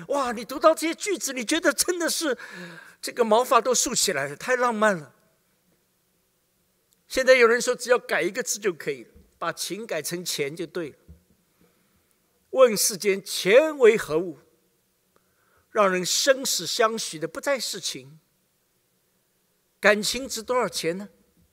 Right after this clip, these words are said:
所以你发现这段圣经，上帝太了解人类了。他不断地提醒我们：你们总以为一个字叫做“买”，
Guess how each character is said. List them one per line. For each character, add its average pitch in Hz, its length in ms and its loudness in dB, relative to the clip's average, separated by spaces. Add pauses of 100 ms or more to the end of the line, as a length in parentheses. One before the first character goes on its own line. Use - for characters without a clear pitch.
(800)
所 359 180 6
以 370 40 8
你 370 120 2
发 330 160 10
现 349 160 6
这 370 140 4
段 359 160 8
圣 349 180 6
经， 339 160 0
上 330 400 6
帝 302 200 -6 (100)
太 392 300 8
了 294 240 6
解 233 180 -2
人 196 180 -4
类 214 200 4
了。 139 80 -12 (1500)
他 311 140 6
不 370 120 0
断 403 160 4
地 359 100 0
提 370 260 -2
醒 311 200 2
我 311 60 -2
们： 302 160 -2
你 294 80 -4
们 392 180 4
总 403 300 4
以 381 140 2
为 285 160 2
一 320 40 2
个 330 140 2
字 359 240 -2
叫 320 140 2
做 294 120 2
“买”， 254 540 6